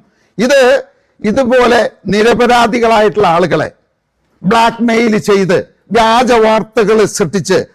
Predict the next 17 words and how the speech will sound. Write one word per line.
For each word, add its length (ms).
അവരുടെ 320
പുറകെ 440
നടന്ന് 520
കാശുണ്ടാക്കുന്ന 1200
ഒരു 200
ചാനലാണ് 640
റിപ്പോർട്ടർ. 540
അപ്പോ 460
അതെല്ലാവരുടെ 600
അടുത്ത് 220
ഇനി 180
അത് 160
ആവർത്തിക്കപ്പെടാൻ 760
പാടില്ല. 440
ഇതിനൊക്കെ 340
ആരെങ്കിലും 720
ഇറങ്ങിത്തിരിക്കണം. 800